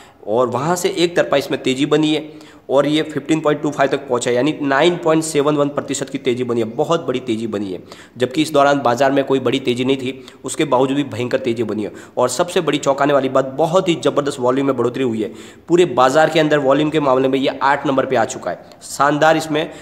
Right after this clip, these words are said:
volume में बढ़ोतरी हुई है और delivery बेस्ड काम भी बहुत शानदार हो रहा है। एक बार हम बीएससी की बात करेंगे,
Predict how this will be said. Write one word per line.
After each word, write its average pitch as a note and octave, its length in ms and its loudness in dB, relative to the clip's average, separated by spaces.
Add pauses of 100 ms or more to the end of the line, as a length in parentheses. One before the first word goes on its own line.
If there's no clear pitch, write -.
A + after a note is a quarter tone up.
(160)
volume C#3+ 320 4
में C#3+ 120 2
बढ़ोतरी C3 280 0
हुई C#3+ 120 0
है D3+ 80 4
और D#3 280 0 (300)
delivery D#3+ 340 4
बेस्ड F3 220 0
काम D3+ 180 4
भी D3+ 120 0
बहुत C3+ 240 2
शानदार B2+ 260 2
हो A#2 80 2
रहा A#2 120 0
है। A#2 140 -6
एक E3 180 0
बार F3 120 4
हम E3+ 200 -2
बीएससी D3+ 360 0
की C3 140 -4
बात A2 240 0
करेंगे, A#2 280 -4